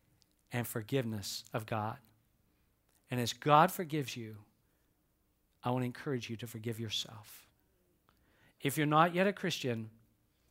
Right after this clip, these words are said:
then for you, it's to believe and to receive. Believe Jesus is who he claimed to believe, be. Believe Jesus is the Son of God.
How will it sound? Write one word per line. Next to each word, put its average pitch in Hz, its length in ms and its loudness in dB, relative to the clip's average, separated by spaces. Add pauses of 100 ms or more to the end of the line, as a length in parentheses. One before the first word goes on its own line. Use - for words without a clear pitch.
(200)
then 131 120 -2
for 147 140 -2
you, 131 540 2 (640)
it's - 180 -6
to 139 120 -6
believe 135 680 0 (340)
and 113 180 -6
to 120 100 -12
receive. 107 800 -8 (640)
Believe 160 320 6
Jesus 113 380 -6
is 117 100 -8
who 123 120 -8
he 113 100 -10
claimed 110 300 -10
to 107 40 -10
believe, 110 320 -14 (380)
be. 110 280 -10 (640)
Believe 180 340 2
Jesus 117 380 -2
is 123 140 -6
the 123 80 -8
Son 113 240 -6
of 107 100 -14
God. 117 340 -16